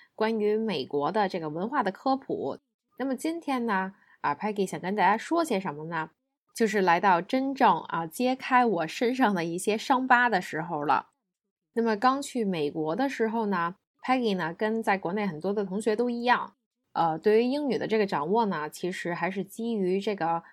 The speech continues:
书写方面，是吧？我们平时上课的刷题呀，啊，背背单词啊，这样。或者呢，最多就是看看电影儿，看看美剧，是吧？然后我们了解的美国呢，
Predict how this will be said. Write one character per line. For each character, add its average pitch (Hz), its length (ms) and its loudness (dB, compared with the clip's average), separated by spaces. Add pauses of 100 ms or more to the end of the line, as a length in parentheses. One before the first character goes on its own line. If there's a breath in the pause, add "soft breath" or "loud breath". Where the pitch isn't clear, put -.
(180 loud breath)
书 285 280 -2
写 269 200 0
方 247 200 -2
面， 254 320 -4
是 - 120 -8
吧？ 156 280 0 (240)
我 175 120 -2
们 165 360 -8
平 196 180 -4
时 202 100 -4
上 226 220 -4
课 226 140 -2
的 170 180 -2
刷 247 220 0
题 208 220 -6
呀， 226 400 2 (340)
啊， 165 140 0
背 202 140 0
背 214 100 2
单 262 200 0
词 190 240 -2
啊， 233 260 6
这 175 180 -2
样。 156 260 -2 (500)
或 339 240 6
者 151 220 2
呢， 165 200 0
最 190 160 0
多 208 120 0
就 214 140 0
是 208 80 0
看 247 200 -6
看 247 80 -4
电 254 180 0
影 190 100 -4
儿， 170 340 -4
看 247 140 -6
看 214 120 0
美 156 180 -2
剧， 247 420 -2
是 - 160 -8
吧？ 175 220 0
然 185 240 0
后 226 160 0
我 170 160 -2
们 160 240 -8
了 170 240 0
解 262 160 -2
的 170 80 -2
美 151 180 -6
国 139 240 -6
呢， 175 220 -4